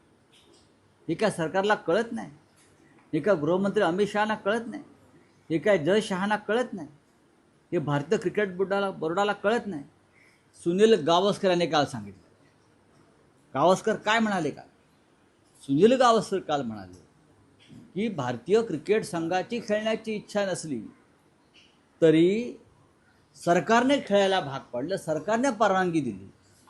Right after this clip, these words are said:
सरकारने जर हा सामना खेळायला परवानगी दिली नसती तर भारतीय क्रिकेट संघ खेळला नसता,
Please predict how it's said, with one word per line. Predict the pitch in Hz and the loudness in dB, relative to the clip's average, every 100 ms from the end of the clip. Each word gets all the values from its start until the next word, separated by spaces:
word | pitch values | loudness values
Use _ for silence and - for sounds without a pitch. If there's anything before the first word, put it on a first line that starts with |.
| - | -4
सरकारने | 165 165 220 240 240 | 0 2 4 4 4
जर | 240 220 | 4 4
हा | 226 | 4
सामना | 202 190 208 | 0 -4 -4
खेळायला | 208 - 170 196 202 | -6 -2 0 2 0
परवानगी | - 175 185 185 | -2 -2 -2 -2
दिली | 156 165 | 0 0
नसती | 156 139 - 180 240 254 _ _ _ _ | 2 0 -2 -6 -8 -12 _ _ _ _
तर | 190 | -2
भारतीय | 147 135 131 202 | 0 -2 -2 -4
क्रिकेट | 170 143 170 | -2 -2 -4
संघ | - 147 170 - | -2 -4 -4 -6
खेळला | 135 127 147 | -4 -2 -2
नसता, | 147 135 - 156 | -4 -6 -6 -4